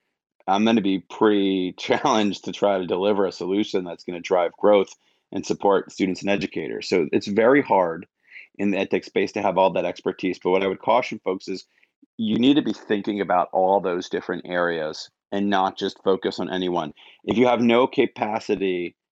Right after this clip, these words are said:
to do sales and marketing, but you've developed a great product, who's gonna use your product?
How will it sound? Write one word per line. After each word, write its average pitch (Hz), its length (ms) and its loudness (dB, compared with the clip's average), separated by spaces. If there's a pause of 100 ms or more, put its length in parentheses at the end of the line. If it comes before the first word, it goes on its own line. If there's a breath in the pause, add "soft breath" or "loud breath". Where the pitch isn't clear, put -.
(160)
to 98 160 -2
do 98 140 -2
sales 104 500 2
and 95 140 -4
marketing, 107 580 -2
but 98 160 -4
you've 95 180 -6
developed 92 420 0
a 90 40 0
great 92 240 0
product, 90 480 0 (500)
who's 104 260 0
gonna 101 140 0
use 90 200 -2
your 85 100 -6
product? - 460 -8